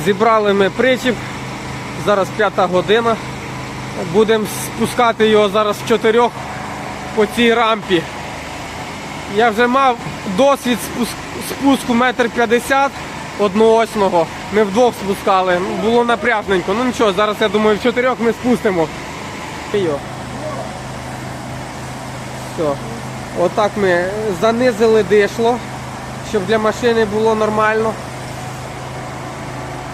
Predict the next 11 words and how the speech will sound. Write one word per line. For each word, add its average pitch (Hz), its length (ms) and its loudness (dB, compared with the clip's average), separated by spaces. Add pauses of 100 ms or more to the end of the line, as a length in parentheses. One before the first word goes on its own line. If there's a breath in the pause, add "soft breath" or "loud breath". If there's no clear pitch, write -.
(200)
І 226 40 4
отакий 247 560 2
причіп 233 340 2 (400)
під 175 180 -2
Б-категорію. 220 880 4 (920)
Він 247 160 2
якраз 254 500 4
попав. 185 440 2 (1500)
Пройшов 220 400 4
по 220 120 -2
документах. 202 600 2